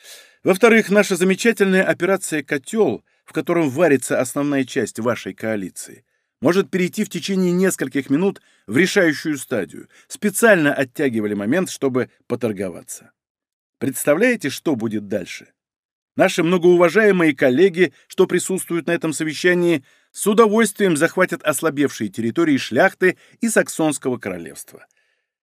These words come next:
Так что не надо меня пугать отсечением головы. Вы должны думать, как свои части тела сохранить. "Мы повременим с разногласиями", со змеиной улыбочкой вступил в разговор бритский король.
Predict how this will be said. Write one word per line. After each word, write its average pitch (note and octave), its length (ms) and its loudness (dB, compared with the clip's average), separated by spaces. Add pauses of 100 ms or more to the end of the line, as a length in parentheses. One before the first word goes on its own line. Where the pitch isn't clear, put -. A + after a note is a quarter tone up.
(100)
Так D3 140 -2
что - 180 -2
не D#3+ 140 4
надо F3 300 4
меня B2+ 280 4
пугать B2 400 -4
отсечением G2+ 760 -6
головы. G2+ 480 -6 (640)
Вы C3+ 240 4
должны F3+ 360 4
думать, F#3+ 320 2
как G3 200 0
свои F#3+ 380 2
части D#3 380 0
тела C3+ 280 -2
сохранить. A2+ 640 -6 (1700)
"Мы C#3 360 2
повременим F3 640 -2
с - 100 -8
разногласиями", A2+ 1000 -4 (220)
со A#2 160 -10
змеиной A2+ 440 -2
улыбочкой D3+ 520 -6
вступил B2 420 -8
в F2+ 40 -10
разговор G2+ 500 -6
бритский A2+ 540 -8
король. C#2+ 360 -18